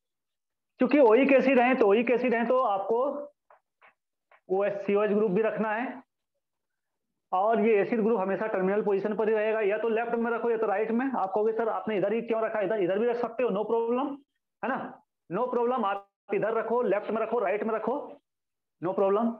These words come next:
ठीक है? ये हो गया। Numbering कर लेते हैं भाई, वन, टू, three, four, five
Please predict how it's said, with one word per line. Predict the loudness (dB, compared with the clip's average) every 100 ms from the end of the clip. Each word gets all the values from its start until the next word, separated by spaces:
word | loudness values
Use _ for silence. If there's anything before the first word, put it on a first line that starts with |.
| -6 -4
ठीक | -2
है? | 0 2
ये |
हो | 2 4
गया। | 2 0 -6 -14 -18 -20 -20 _ _ _ 0
Numbering | 2 4 6
कर | 6 6
लेते | 6 6
हैं | 4
भाई, | 4 2 -4 -16 _ _ _ _ _ _ _ _ _ _ _ -2
वन, | 0 2 0 0 -2 -8 -10 0
टू, | 4 6 4 2 -2 -4
three, | 0 2 2 -2 -6 -10 -4
four, | 0 0 -2 -6 -12 -16 -12 -2
five | 0 0 -2